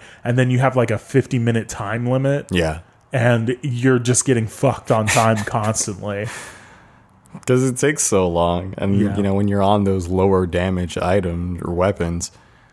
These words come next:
Speaker 1: I just, uh, what I wanna do is just min-max all that shit. But when you're in the lower level areas, you really can't.
Speaker 2: Yeah, you don't have many options.
Speaker 1: Yeah.
Speaker 2: Yeah. Like, when,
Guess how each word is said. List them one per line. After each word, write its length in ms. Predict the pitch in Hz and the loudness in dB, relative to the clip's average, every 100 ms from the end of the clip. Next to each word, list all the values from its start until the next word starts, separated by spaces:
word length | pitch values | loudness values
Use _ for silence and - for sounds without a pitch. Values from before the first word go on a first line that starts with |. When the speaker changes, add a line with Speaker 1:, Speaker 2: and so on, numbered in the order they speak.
| _ _ _ 117 | _ _ _ -2
Speaker 1:
I 100 | 123 | 0
just, 280 | 135 131 | 0 0
uh, 100 | 123 - | -2 -4
what 380 | 143 120 135 135 | -2 2 2 4
I 100 | 127 | 2
wanna 280 | 131 131 110 | 2 2 0
do 340 | 107 110 107 | 2 2 2
is 120 | 98 | 0
just 200 | 101 - | -2 -4
min-max 880 | 104 104 104 104 101 98 - - - - | -2 0 0 -2 -4 -6 -6 -6 -6 -4
all 180 | - 107 | -2 0
that 240 | 107 104 - | 0 -2 -4
shit. 340 | - 110 101 - - - 120 | -4 -2 -2 -6 -20 -14 -4
But 340 | 113 107 - - | 0 -2 -4 -10
when 300 | 131 113 120 | -4 0 2
you're 180 | 123 123 | 4 2
in 140 | 120 | 2
the 80 | 110 | 2
lower 320 | 110 113 110 | 2 2 2
level 300 | 110 107 104 | 2 0 -2
areas, 500 | 113 151 131 110 101 | -2 0 2 2 -2
you 80 | 101 - 127 | -8 -12 -8
really 260 | 117 120 107 101 | 0 0 0 -6
can't. 340 | - 139 107 | -2 0 2
Speaker 2:
Yeah, 120 | 107 | 2
you 100 | 98 | 4
don't 140 | 107 101 | 2 2
have 180 | 98 82 | 0 0
many 320 | 92 87 80 | -2 -2 -2
options. 640 | 82 82 - 80 82 - 127 | -2 -2 -4 -6 -6 -8 -2
Speaker 1:
Yeah. 440 | 127 107 - 110 - _ - | 0 0 -2 -10 -12 _ -2
Speaker 2:
Yeah. 280 | 87 80 - | 0 0 -4
Like, 300 | - 139 123 | -2 0 0
when, 340 | 143 147 147 | 0 2 0